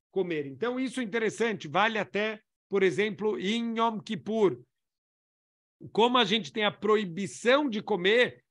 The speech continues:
então não só é proibido comer em Yom Kippur, também é proibido dar comida para alguém que não pode comer. Isso, obviamente, não se aplica para as crianças, que as crianças têm a permissão de comer,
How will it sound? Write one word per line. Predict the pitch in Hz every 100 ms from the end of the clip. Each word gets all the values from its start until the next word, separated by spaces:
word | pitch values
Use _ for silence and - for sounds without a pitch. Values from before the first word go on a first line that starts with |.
| _
então | - 180
não | 208 285
só | 247 240
é | 233
proibido | 156 208 185 185 180 185
comer | - 202 180 175 202 240 -
em | 175 175
Yom | 170 160
Kippur, | 175 - 262 294 - _ _ -
também | 196 214
é |
proibido | 220 - 233 190 254 208
dar | 208 165 233 294 -
comida | 247 220 262 220 226
para | 202
alguém | 196 196 226
que | 233
não | 220 233 175
pode | 226 196
comer. | 180 226 190 160 - _ _
Isso, | 190 214 226
obviamente, | 202 202 214 208 214
não | 214
se | 196
aplica | 190 - 202 214
para | 196
as | 190 -
crianças, | 196 185 226 254 202 151 143 _ _ _ -
que | 160
as | -
crianças | 180 220 170 196
têm | - 196
a | 160
permissão | 196 180 175 - 190
de | 170
comer, | - 208 233 262